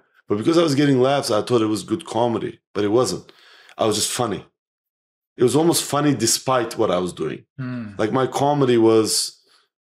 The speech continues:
Speaker 1: killing how funny I was. I could have been,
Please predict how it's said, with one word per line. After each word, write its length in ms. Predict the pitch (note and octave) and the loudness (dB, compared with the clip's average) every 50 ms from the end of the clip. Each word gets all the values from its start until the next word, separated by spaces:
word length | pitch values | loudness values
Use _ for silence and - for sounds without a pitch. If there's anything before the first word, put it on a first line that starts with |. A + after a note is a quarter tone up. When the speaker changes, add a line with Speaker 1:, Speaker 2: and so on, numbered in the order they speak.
| _ _ _ _ _ _ - | _ _ _ _ _ _ -4
Speaker 1:
killing 400 | - - D3 C#3+ C3+ C3 B2 A#2 | -2 2 2 4 4 4 2 2
how 140 | B2 A#2+ G#2+ | 0 -2 -2
funny 300 | - B2 B2+ B2 A#2+ G#2+ | -2 -2 0 2 2 2
I 120 | G2 F2+ | 2 0
was. 560 | E2+ D#2+ D2+ - F2+ - - - - - - _ _ _ _ _ _ _ - | -2 -4 -4 -6 -6 -6 -6 -6 -6 -8 -14 _ _ _ _ _ _ _ -6
I 120 | A2 A2+ G2+ | -4 -4 -2
could 180 | - - A2 | 0 0 2
have 140 | G#2+ G2 F2+ | 2 2 2
been, 260 | G2 G2 E2 E2 - | 0 -2 -4 -6 -10